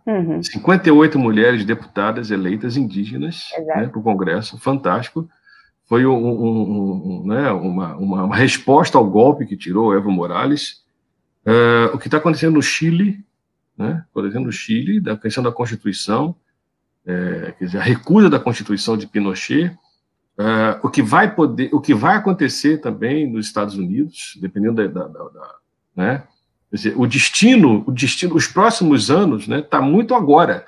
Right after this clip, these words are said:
Speaker 2: <laughs> o que vai acontecer. O que tá acontecendo na América Latina e no Brasil, tá muito, é agora. A gente tá pensando numa coisa que parece que é um roldão, é, de um, de uma força da, da, da direita extremada que parece que tá hegemônica,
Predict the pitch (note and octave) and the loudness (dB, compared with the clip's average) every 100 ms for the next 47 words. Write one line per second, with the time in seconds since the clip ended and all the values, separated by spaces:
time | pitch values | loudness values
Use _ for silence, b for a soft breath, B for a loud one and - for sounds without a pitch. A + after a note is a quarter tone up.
0 | - C3 - - C#3+ C#3+ - C3+ C#3 - | -6 -6 -6 -6 -4 -2 -2 -4 -4 -6
1 | B2 B2+ _ _ _ - - E3+ F3 E3 | -8 -10 _ _ _ -8 -2 0 2 2
2 | C#3+ F3+ F3 C3 C#3 C3 B2 G2 F#2+ D#3 | 4 4 2 0 -2 -2 0 0 0 -2
3 | G#3 - _ _ _ _ B2+ C#3 F#3+ - | -2 -6 _ _ _ _ 0 2 0 0
4 | C#3+ E3 G#3 C3 D3+ G#2 G#2+ - - F#2+ | 0 2 2 2 2 0 -6 -12 -12 -8
5 | B2 - E3 F3 D3 - D#3+ G3 G3 F3 | -6 -6 -6 -4 -2 0 0 0 0 0
6 | - D3 E3 F#3 F#3+ - A#2 D3+ - E3+ | 0 0 0 -2 -4 -4 -2 -2 -2 -2
7 | F3 C#3+ E3+ A#2 A2+ C#3+ F#3+ - _ _ | 0 4 2 2 2 2 0 -4 _ _
8 | _ _ _ A#2 A#2+ A2+ A2 G2+ - C3+ | _ _ _ -2 2 2 2 -2 -4 -2
9 | C#3+ B2 B2 B2 A2 - E3 A3 - C3 | -2 -2 -4 -4 -4 -2 2 4 4 0
10 | G#2+ F#2+ F#2+ F2+ G#2+ G#2+ B2 A#2 E3 D#3+ | 0 0 -4 -4 -4 0 2 4 4 2
11 | - - G#2+ G2 A2 C#3 D#3 F3 E3+ D3 | -6 -2 0 0 -2 -2 -6 -8 -6 -4
12 | B2+ - D3 D#3+ D#3+ F#3 D#3 D#3+ A2+ - | -4 -4 -4 -2 0 0 2 2 0 -6
13 | F#2+ | -18